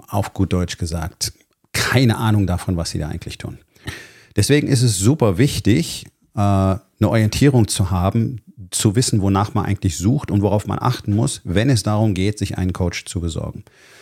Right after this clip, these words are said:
Meine feste Überzeugung ist, jeder einzelne Mensch in dieser Gesellschaft braucht einen Coach. Heute möchte ich speziell darüber sprechen, wie wichtig das ist,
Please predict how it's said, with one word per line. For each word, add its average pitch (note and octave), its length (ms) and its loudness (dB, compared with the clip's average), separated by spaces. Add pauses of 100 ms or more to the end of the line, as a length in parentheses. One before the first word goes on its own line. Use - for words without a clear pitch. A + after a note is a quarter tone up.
(140)
Meine G#2 320 2
feste G2 300 0
Überzeugung F2 540 0
ist, - 320 -2
jeder A2 760 0
einzelne F#2 540 0
Mensch F2 280 0
in F2+ 60 -2
dieser E2+ 220 -2
Gesellschaft E2+ 600 -4
braucht E2 720 -6 (100)
einen F2 520 -2 (500)
Coach. - 720 -4 (1400)
Heute D#3 640 2 (220)
möchte A2 400 2
ich G2 320 0
speziell - 640 -2
darüber G2 320 0
sprechen, F#2 500 -2
wie E2+ 220 -2
wichtig G#2+ 460 -2
das F#2+ 280 -2
ist, - 800 -4